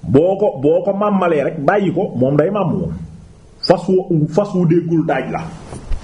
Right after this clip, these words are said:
Waaw, as mool la soo xam ne su yaraande ko, di cëppi-cëppee nu mu ko soobee, di def lu ko neex. Waaw, kon nag, yow doomu aadama bi yaa ko war a tàggat. Di ko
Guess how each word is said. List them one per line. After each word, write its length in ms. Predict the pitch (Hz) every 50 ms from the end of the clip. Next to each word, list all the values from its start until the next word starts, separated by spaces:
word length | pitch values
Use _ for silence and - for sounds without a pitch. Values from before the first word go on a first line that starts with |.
| - - - - - -
Waaw, 400 | - 110 139 175 208 202 175 - - -
as 220 | 180 175 - 160
mool 280 | 165 165 185 190 190 190
la 60 | 185 180
soo 220 | 175 190 190 180
xam 240 | - - 185 180 175
ne 80 | 180
su 140 | 175 - 185 190
yaraande 400 | 202 - - 240 233 233 226 220
ko, 120 | - - - - - - - - - - - - - - - - - -
di 120 | - 120 165 165 -
cëppi-cëppee 680 | 220 214 - - 214 - - - - - - 190 185 175 175
nu 100 | 175 202
mu 120 | 214 247 269
ko 120 | 294 302
soobee, 440 | 294 - 339 311 285 269 262 - - - - - - - - - -
di 120 | 110 139
def 180 | 160 170 160 165
lu 140 | 156 143 131
ko 120 | 131 127
neex. 200 | 113 107 - - - - - - - - - - - - - - - - - - -
Waaw, 200 | 107 113 123 127 117 82 - - -
kon 180 | - 117 120 143
nag, 140 | 180 202 196 - - - - - - - - - - - - -
yow 340 | - 104 131 165 175 170 156
doomu 300 | 151 151 160 165 160 160
aadama 420 | 160 135 151 147 143 143 143 139 131
bi 100 | 131 123 123
yaa 160 | 127 131 131 -
ko 60 | 123
war 140 | 120 123 -
a 60 | - -
tàggat. 380 | - 170 - - - - - - - - - - - - - - - - - - - - - - - - 92
Di 80 | 98 135
ko 140 | 135 175